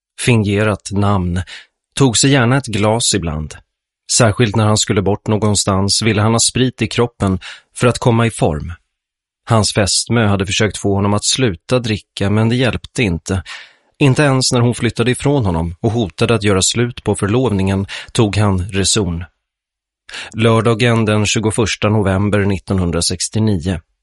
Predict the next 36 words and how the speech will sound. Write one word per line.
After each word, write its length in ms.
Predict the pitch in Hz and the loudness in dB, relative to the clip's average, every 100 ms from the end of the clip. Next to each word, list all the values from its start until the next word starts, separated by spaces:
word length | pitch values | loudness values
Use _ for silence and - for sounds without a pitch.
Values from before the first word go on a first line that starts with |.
| - | -2
hade 360 | 117 107 113 | 0 2 2
Marabou, 580 | 110 110 131 123 87 87 - | 2 2 0 -2 -4 -6 -6
Sundbyberg, 840 | - 113 95 104 104 123 85 85 98 - - | 0 2 2 2 2 0 0 -4 -6 -10 -2
arrangerat 600 | 123 127 127 107 98 135 | 0 2 2 0 0 0
en 120 | 139 | -2
fest 400 | - 139 - - | 0 -2 -2 -2
i 60 | 92 | -2
personalrestaurangen 1300 | 95 - 104 92 80 87 - 95 98 110 107 98 - | -2 0 0 0 -2 -2 -2 -2 0 0 0 -2 -2
med 120 | 123 | 0
anledning 560 | 123 107 104 117 120 110 | 2 2 0 0 0 0
av 100 | 104 | 0
idrottsföreningens 1160 | 104 80 87 - - 101 104 113 110 107 104 | -2 -2 -4 -2 -2 -2 0 0 2 0 0
jubileum. 640 | 98 85 98 113 120 90 71 _ _ _ _ - - - | -2 -2 -2 0 -2 -4 -8 _ _ _ _ -16 -12 -12
Festen 640 | - 113 101 - - 135 131 | -4 0 2 0 0 2 2
började 340 | 113 92 101 | 2 2 0
på 100 | 113 | -2
kvällen 560 | - 107 101 101 117 123 | -2 0 0 0 -2 0
och 120 | 110 | 0
efterhand 520 | 95 101 101 123 131 | 0 0 0 2 0
blev 140 | 120 120 | -2 -2
stämningen 580 | - 110 78 80 98 | 0 0 0 -2 -2
hög. 380 | 95 107 - - - _ _ _ _ - | -2 -4 -6 -16 -20 _ _ _ _ -2
Pekka 440 | 127 - - 139 | -2 -2 -2 2
hade 220 | 120 110 | 2 2
tagit 520 | 104 110 92 85 92 113 | 2 2 2 0 -4 0
några 240 | 104 98 | 2 2
glas 420 | 92 87 85 - | 0 0 0 0
innan 280 | 110 87 87 | 0 0 0
han 160 | 104 107 | 0 0
kom 440 | 127 110 90 92 | 0 0 0 -2
och 100 | 127 | -2
gjorde 220 | 110 117 123 | 0 0 0
flera 360 | 139 139 131 | 0 0 0
besök 540 | 117 113 95 85 - 104 | 0 0 0 -2 -2 -4
i 60 | |
baren. 420 | 80 78 85 80 | -4 -4 -4 -6